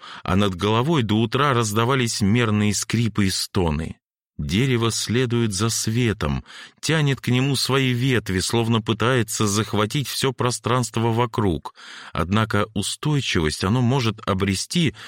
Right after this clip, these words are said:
только глубоко пустив корни в землю. Мне тоже присуща эта двойственность.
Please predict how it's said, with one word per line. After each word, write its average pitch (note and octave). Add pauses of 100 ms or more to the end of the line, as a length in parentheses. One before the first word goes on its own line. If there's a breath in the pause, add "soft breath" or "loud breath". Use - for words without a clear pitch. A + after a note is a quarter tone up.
(160 loud breath)
только A2+
глубоко G#2
пустив C#3
корни C#3+
в C3+
землю. F#2 (420)
Мне F#2+
тоже G#2
присуща A#2
эта A#2
двойственность. A2